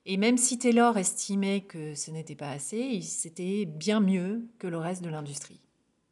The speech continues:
Cela montre que quand les entreprises mettent en place une culture qui favorise l'équilibre entre vie personnelle et travail, euh, cela favorise la rétention. Dans la culture de la Silicon Valley, pour réussir, il faut travailler dur, de manière intelligente et longtemps,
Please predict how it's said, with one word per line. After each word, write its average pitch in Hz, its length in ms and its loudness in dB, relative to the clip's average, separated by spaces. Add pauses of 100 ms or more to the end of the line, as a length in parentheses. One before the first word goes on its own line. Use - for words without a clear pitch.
(420)
Cela 170 260 -10
montre 233 260 2
que 165 260 0
quand 196 180 -2
les 185 180 0
entreprises 185 480 -6
mettent 175 220 -8
en 180 100 -4
place 175 320 -4
une 151 160 -10
culture 196 640 -4
qui - 180 -16
favorise 196 640 0
l'équilibre 165 600 -8 (560)
entre 185 300 -4
vie 202 220 -2
personnelle 185 800 -4
et 208 120 -4
travail, 156 680 -4 (160)
euh, 156 200 -12
cela 170 240 -8
favorise 160 480 -8
la 170 120 -6
rétention. 147 460 -12 (2250)
Dans 190 200 2
la 294 140 4
culture 226 400 2
de 180 60 2
la 175 160 2
Silicon 175 420 -4
Valley, 165 320 0
pour 180 240 -12
réussir, 220 500 0
il 226 80 2
faut - 180 -4
travailler 240 680 4
dur, 247 460 0
de 208 100 2
manière 196 380 2
intelligente 214 600 2
et 208 60 0
longtemps, 196 520 -2